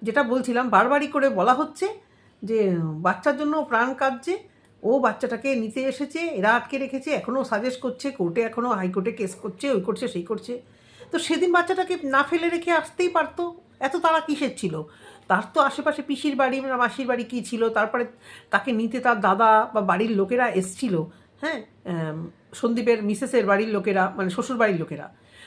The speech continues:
তখন তাদেরকে যদি ওই বাড়িতে বলতো, "তোমরা আজকে স্টে করো, আমার শ্বশুর বাড়িতে একটা দিন স্টে করো, সুযোগ বুঝে কালকে আমি বাচ্চাটাকে একবারে নিয়ে চলে যাব", কথাটার উত্তর দিও তো রুনাদি। সুযোগ বুঝে, আজকে তোমার ছেলে আছে, আমারও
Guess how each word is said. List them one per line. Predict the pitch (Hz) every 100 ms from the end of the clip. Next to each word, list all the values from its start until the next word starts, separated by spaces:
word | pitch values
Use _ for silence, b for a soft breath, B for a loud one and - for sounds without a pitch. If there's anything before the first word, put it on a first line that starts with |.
| B
তখন | 214 208 320 240 -
তাদেরকে | 226 302 311
যদি | 302 302
ওই | 311 269
বাড়িতে | 269 269
বলতো, | 254 254 254
"তোমরা | 233 254
আজকে | 254 233
স্টে | 247 262 254
করো, | 254 285 339
আমার | 233 226
শ্বশুর | - 185 226
বাড়িতে | 214 220
একটা | -
দিন | 220 226
স্টে | - 226
করো, | 220 240 294 B B B B B
সুযোগ | - 339 415
বুঝে | 311 330
কালকে | 285 226 214 226
আমি | 220
বাচ্চাটাকে | 220 180 208 185
একবারে | 196 185 190 190
নিয়ে | 185 180
চলে | 175 160
যাব", | 170 165 180 - _ -
কথাটার | 214 - 311
উত্তর | 226 -
দিও | 285 294
তো | 302 302
রুনাদি। | 294 302 320 339 _ b b b b _ -
সুযোগ | 294 320 285
বুঝে, | 202 180 196
আজকে | 202 302 339
তোমার | 294 247 294 294
ছেলে | - 208 196
আছে, | 185 185 320
আমারও | 262 196 208